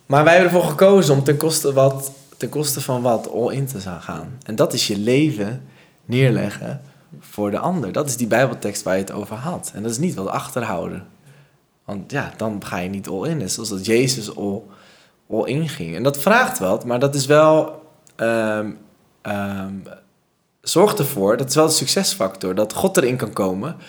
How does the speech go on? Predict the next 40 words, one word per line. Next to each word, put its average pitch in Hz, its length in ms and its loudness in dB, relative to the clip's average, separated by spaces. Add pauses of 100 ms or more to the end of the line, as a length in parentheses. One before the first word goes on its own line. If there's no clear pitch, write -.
(140)
dat - 120 -10
God 170 260 0
in 131 100 2
die 135 100 2
duisternis 117 520 4
kan 104 180 -6
komen 98 500 -6 (400)
en 107 100 -10
zijn 110 120 0
licht 127 280 0
erover 98 440 -6
kan 98 160 -8
laten 95 300 -8
schijnen, 87 480 -8
zeg 92 160 -14
maar. 90 260 -14 (460)
En - 80 -20
daar 127 240 4
vindt 160 220 0
die, 131 300 4
eh, 117 240 2
ontmoeting 143 500 2
plaats, 143 340 4
maar 135 120 6
ook 196 160 6
dat 175 140 2
je - 60 0
dan 147 120 4
betrokken 190 440 4
blijft 110 340 4
op 104 100 -6
elkaar, 90 380 -6
hè. 156 100 -2
Dus 143 100 -2
je 135 80 0
hebt - 160 -6
toegankelijkheid, 175 840 2
dus 139 120 -6
dat 120 160 -4
je 98 120 -6